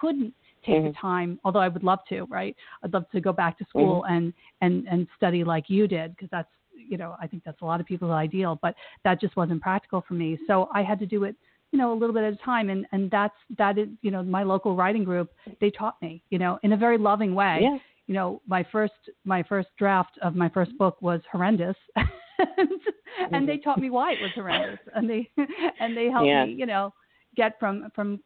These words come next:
Speaker 1: point A to point B. So, um, you know, so may-, you, so you
Speaker 2: I think
Speaker 1: actually
Speaker 2: it's
Speaker 1: have,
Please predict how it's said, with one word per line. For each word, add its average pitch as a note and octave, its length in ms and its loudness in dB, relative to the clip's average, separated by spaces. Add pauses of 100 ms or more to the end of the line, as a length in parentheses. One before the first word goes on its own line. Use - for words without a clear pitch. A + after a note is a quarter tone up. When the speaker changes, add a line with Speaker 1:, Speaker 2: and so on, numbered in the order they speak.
Speaker 1:
point G3+ 180 -2
A F3+ 120 -4
to F3+ 80 -10
point F3 320 -8
B. G3 320 -8 (120)
So, G3+ 360 -2
um, G3+ 420 -8
you G#3+ 100 -4
know, F3+ 160 -2 (800)
so C#4 60 4
may-, D#4+ 240 2
you, C4 280 0
so D#4+ 60 -4
you D#4+ 260 2
Speaker 2:
I D4+ 100 4
think A#3+ 120 0
Speaker 1:
actually G#3+ 220 2
Speaker 2:
it's G#3+ 80 2
Speaker 1:
have, G3+ 120 -4